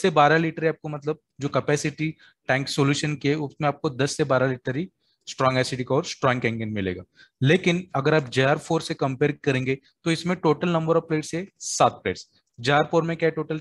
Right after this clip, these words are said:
चार प्लेट है। तो स्ट्रॉन्ग एसिडिक और स्ट्रॉन्ग kangen की जो अगर आप प्रॉपर्टीज देखेंगे तो आपको एसडी में ज्यादा मिलेगा, क्योंकि इसका पावर कंजप्शन ज्यादा है, प्लस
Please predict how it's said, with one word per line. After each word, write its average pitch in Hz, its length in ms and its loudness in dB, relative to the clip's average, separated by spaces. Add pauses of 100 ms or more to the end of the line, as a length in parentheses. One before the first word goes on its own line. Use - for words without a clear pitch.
चार 143 240 2
प्लेट 147 260 -2
है। 147 60 -2
तो - 400 -16
स्ट्रॉन्ग 170 440 0
एसिडिक 151 380 -2
और 139 100 0
स्ट्रॉन्ग 139 420 -2
kangen 143 380 0
की 156 60 -4
जो 143 160 0
अगर 135 180 -2
आप 135 140 -2
प्रॉपर्टीज 143 460 0
देखेंगे 127 420 -4 (280)
तो 139 80 -2
आपको - 260 0
एसडी 127 260 4
में 147 120 0
ज्यादा 127 260 2
मिलेगा, 131 320 0
क्योंकि 143 420 -4 (340)
इसका - 200 0
पावर 135 480 4
कंजप्शन 143 540 -2
ज्यादा 123 280 2
है, 143 80 4
प्लस - 360 0